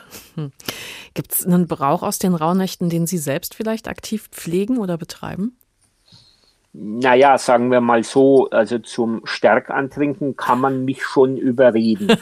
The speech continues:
Speaker 1: <laughs> Sehr gut. Das ist auch ein schöner Brauch. Da warten wir dann noch auf den sechsten Januar. Da sind wir heute noch ein bisschen zu früh.
Speaker 2: So ist das, ne?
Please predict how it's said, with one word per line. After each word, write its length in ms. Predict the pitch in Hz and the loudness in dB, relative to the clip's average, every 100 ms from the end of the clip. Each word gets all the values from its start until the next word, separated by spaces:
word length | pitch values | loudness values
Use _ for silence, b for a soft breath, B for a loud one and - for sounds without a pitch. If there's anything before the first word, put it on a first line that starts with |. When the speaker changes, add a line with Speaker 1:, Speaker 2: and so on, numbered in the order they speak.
| 220 - 208 - 175 | 0 -2 -4 -4 -8
Speaker 1:
<laughs> 560 | 165 - 147 - 123 | -8 -10 -14 -12 -14
Sehr 180 | - 165 | -4 -4
gut. 260 | - 170 - 170 _ - B 480 294 | -2 -6 -6 -12 _ -14 B -2 2
Das 160 | 196 | 2
ist 120 | 247 | 2
auch 60 | 254 | 0
ein 120 | - | 0
schöner 200 | 151 202 | 2 2
Brauch. 180 | 185 180 | 2 2
Da 120 | 180 | 2
warten 240 | 180 226 233 | 2 4 4
wir 60 | |
dann 120 | 220 | 4
noch 140 | 202 202 | 2 0
auf 80 | 196 | -2
den 140 | 196 | -2
sechsten 340 | 185 196 - | -2 -4 -2
Januar. 320 | 180 180 165 156 | 0 2 0 -2
Da 140 | 165 | -6
sind 200 | 170 196 | -6 -6
wir 100 | 175 | -4
heute 240 | 196 - | -4 -4
noch 180 | 180 - | -8 -8
ein 60 | 160 | -10
bisschen 340 | 208 - 180 | -6 -6 -6
zu 180 | 175 160 | -8 -8
früh. 340 | 160 - 185 196 - _ B B B B 220 233 208 | -10 -8 -8 -8 -16 _ B B B B 4 6 4
Speaker 2:
So 200 | - - | 0 2
ist 280 | 156 143 - | 2 2 2
das, 260 | 107 - | 0 0
ne? 100 | 180 | -6